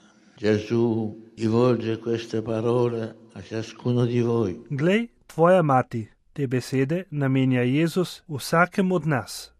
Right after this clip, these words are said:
Speaker 2: dragi prijatelji. Tudi vas prosi, da vzamete Marijo kot mater v svojo hišo in jo sprejmete med vaše dobrine, saj vas bo ona v svojem materinskem poslanstvu vzgajala in oblikovala, dokler ne bo Kristus v vas v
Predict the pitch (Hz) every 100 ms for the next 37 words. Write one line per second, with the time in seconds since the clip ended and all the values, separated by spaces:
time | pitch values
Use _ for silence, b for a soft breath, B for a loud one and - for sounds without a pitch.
0 | - 131 123 123 - 123 110 101 113 107
1 | 107 _ _ _ - 180 170 214 214 -
2 | 147 160 170 - 208 - _ 147 139 135
3 | 123 143 143 139 143 135 135 175 208 175
4 | - 139 131 117 - 156 175 - - 160
5 | - 190 214 196 - 151 - 120 - -
6 | - _ 151 139 131 - - 165 190 196
7 | 185 165 156 147 180 208 - 175 147 143
8 | 139 139 117 110 _ _ _ 143 131 127
9 | - 131 - 135 135 156 165 - 139 131
10 | 131 - 139 139 - 143 127 127 - 139
11 | 151 147 - 185 196 _ _ - 156 143
12 | - 175 180 180 190 196 - 170 160 147
13 | 147 143 147 135 127 135 180 190 _ -
14 | 139 120 143 135 131 123 127 - 208 -
15 | 175 - 160 151 165 - 147